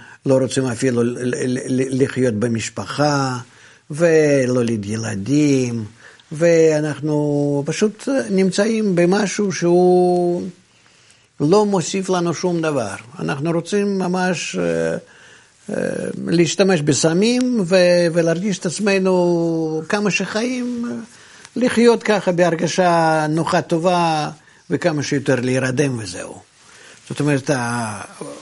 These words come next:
ה-, הרצון שלנו הוא הגיע לסיומו,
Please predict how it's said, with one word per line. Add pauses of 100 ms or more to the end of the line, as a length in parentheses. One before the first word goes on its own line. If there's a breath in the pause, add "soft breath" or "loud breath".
(100)
ה-, (580 loud breath)
הרצון
שלנו
הוא
הגיע
לסיומו,